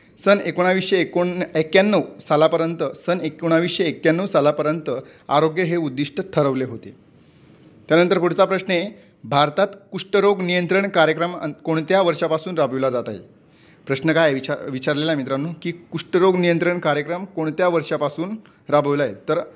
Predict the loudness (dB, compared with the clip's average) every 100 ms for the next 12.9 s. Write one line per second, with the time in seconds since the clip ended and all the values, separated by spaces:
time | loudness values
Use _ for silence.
0 | -20 _ _ -8 -4 2 4 2 0 -4
1 | -2 -2 0 0 0 0 -2 -2 -2 -6
2 | -8 -4 -2 0 -2 -2 -2 -4 -8 -4
3 | -2 0 2 2 2 2 0 2 0 0
4 | -4 -2 -2 -2 -6 -8 -10 -12 -8 -6
5 | -8 -10 -18 -20 -20 -20 -20 -20 -20 -20
6 | _ 0 2 4 2 0 -2 -6 0 0
7 | 2 2 2 2 -2 -4 -2 -2 0 -2
8 | -4 -10 _ _ _ 2 6 6 4 -6
9 | -6 0 2 2 0 -2 0 0 2 4
10 | 4 2 -2 -2 -4 -2 0 0 -2 -2
11 | 0 0 0 -4 -6 -8 -12 -18 -20 -20
12 | -10 -6 4 6 6 4 0 0